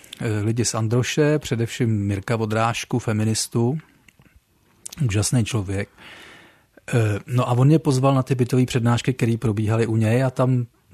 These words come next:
jsem se teda znova setkal s Machovcem a s Hejdánkem a s dalšíma, ale především s Machovcem.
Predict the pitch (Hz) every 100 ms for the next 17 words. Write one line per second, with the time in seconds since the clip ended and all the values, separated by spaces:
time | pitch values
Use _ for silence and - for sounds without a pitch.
0 | 117 - 135 127 127 131 127 117 127 -
1 | 123 - 131 113 104 131 - - 120 123
2 | 120 98 98 98 110 113 123 120 107 104
3 | - 117 113 110 113 120 113 - 120 -
4 | 110 - 120 - 123 127